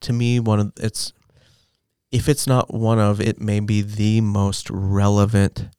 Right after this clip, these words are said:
topic that we're facing in our communities in rural, in rural Montana and Wyoming,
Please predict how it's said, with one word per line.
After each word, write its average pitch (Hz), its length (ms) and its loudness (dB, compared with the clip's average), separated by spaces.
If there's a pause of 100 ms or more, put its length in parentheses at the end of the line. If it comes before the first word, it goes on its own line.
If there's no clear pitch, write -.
topic 95 600 2
that - 160 -2
we're 101 160 0
facing 101 540 0
in 98 200 -2 (100)
our 107 240 4
communities 101 880 0 (220)
in 98 180 -2
rural, 104 540 4 (420)
in 113 140 2
rural 117 180 8
Montana 107 480 4
and 101 100 4
Wyoming, 101 560 4